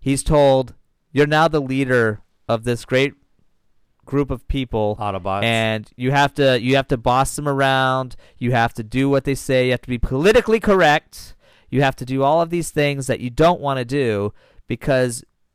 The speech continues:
Speaker 1: you were selected, you were chosen, and it was something that was pushed and thrust upon you, and now you have to take on this mantle." And I liked that character because he took, he stepped up to the plate and he did it,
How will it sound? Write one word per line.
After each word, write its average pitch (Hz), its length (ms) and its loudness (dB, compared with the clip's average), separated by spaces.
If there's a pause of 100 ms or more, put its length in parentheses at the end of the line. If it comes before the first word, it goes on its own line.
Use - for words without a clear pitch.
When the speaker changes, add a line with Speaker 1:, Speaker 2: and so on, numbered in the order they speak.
(140)
Speaker 1:
you 135 180 0
were 147 140 2
selected, 123 580 -4
you 120 100 -4
were 120 80 -2
chosen, 113 760 -2
and 101 320 -8
it 107 220 -8
was 110 160 -8
something 135 420 -6
that 117 180 -2
was 113 140 -4
pushed - 440 -4
and 113 160 -12
thrust 147 340 -4
upon 123 420 -4
you, 95 320 -8 (500)
and 113 180 -4
now 120 200 -2
you 120 180 -4
have 135 380 -4
to 117 80 -12
take - 280 -4
on 110 160 -4
this 101 180 -10
mantle." 107 520 -6 (340)
And 127 120 0
I 139 80 2
liked 156 500 0
that 120 280 -2
character 135 480 -4
because 123 680 -4 (500)
he 156 280 -4
took, - 460 -2 (100)
he 139 180 -2
stepped 180 320 -2
up 160 120 0
to - 100 -12
the 135 80 -2
plate 139 320 0
and 113 100 -6
he 104 80 -4
did 139 240 0
it, 98 240 -8